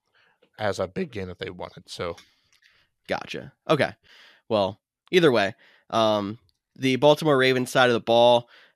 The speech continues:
Speaker 2: um, I wanna start with running backs, because even though he didn't have a good, a great week last week, we saw another sixteen carry game out of Devonta Freeman. And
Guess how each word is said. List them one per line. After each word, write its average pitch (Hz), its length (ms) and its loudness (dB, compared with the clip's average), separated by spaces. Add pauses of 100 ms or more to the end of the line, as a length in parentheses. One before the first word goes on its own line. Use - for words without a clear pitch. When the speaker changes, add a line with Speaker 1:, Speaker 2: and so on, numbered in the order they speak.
(120)
Speaker 2:
um, 117 340 0
I 117 60 0
wanna 160 200 4
start 165 340 4
with 160 140 0
running 110 340 0
backs, - 380 -10
because 117 540 0
even 185 260 2
though 233 160 4
he 208 160 -2
didn't 135 360 0
have 139 280 0
a 123 60 -2
good, 104 340 -4
a 117 120 -4
great 113 580 -4
week 127 360 -6
last 110 460 -2
week, 98 380 -8 (420)
we 131 140 -2
saw 151 300 2
another 120 540 0
sixteen 120 720 -6
carry 104 380 -4
game 98 440 -4
out 104 160 -4
of 101 120 -6
Devonta 95 540 -6
Freeman. 90 440 -12 (640)
And 110 500 0